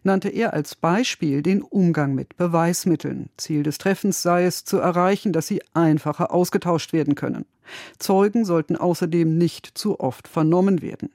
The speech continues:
Das zielt auch auf die Rolle von Nichtregierungsorganisationen. Buschmann bescheinigte ihnen in dem Interview auf der einen Seite eine, Zitat, „fantastische Arbeit“.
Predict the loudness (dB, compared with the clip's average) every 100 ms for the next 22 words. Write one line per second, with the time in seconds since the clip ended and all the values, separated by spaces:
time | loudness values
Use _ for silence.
0 | _ -8 -8 -6 0 2 2 -2 0 2
1 | 2 0 -4 -4 -2 0 2 0 0 0
2 | 2 0 -2 -4 0 2 4 2 2 2
3 | 2 2 -2 -4 -4 -6 -10 _ -20 -18
4 | -18 -8 0 0 2 0 2 0 2 2
5 | 2 2 0 4 4 4 2 2 2 2
6 | 2 2 2 2 0 0 0 2 2 2
7 | 2 0 0 0 2 2 0 -4 -6 -2
8 | 0 0 -2 _ -4 -4 -2 -2 -2 -8
9 | -6 -6 0 0 2 2 0